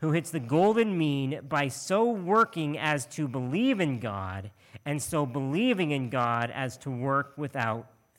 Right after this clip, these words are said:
fear." Like, it, it really is a matter of trust and faith. Like, think about it. We see this verse and we think, well, we wonder how we can make sure this is true of us,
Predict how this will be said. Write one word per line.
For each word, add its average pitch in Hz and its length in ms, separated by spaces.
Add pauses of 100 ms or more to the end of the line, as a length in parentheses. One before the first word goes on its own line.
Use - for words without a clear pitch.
(140)
fear." 107 440 (2500)
Like, 170 180
it, 214 120
it 220 160
really 226 300
is 160 80
a 160 40
matter 170 360
of 123 120
trust - 540 (1000)
and 123 120
faith. 185 580 (1700)
Like, 127 100
think 240 160
about 139 280
it. 92 80 (920)
We 160 100
see 180 220
this 160 180
verse 175 300
and 165 60
we 147 80
think, 143 160
well, 131 180 (360)
we 160 200
wonder 185 340
how 156 280
we 226 80
can 202 140
make 190 180
sure 196 260
this 185 180
is 135 160
true 254 340
of 151 140
us, 110 540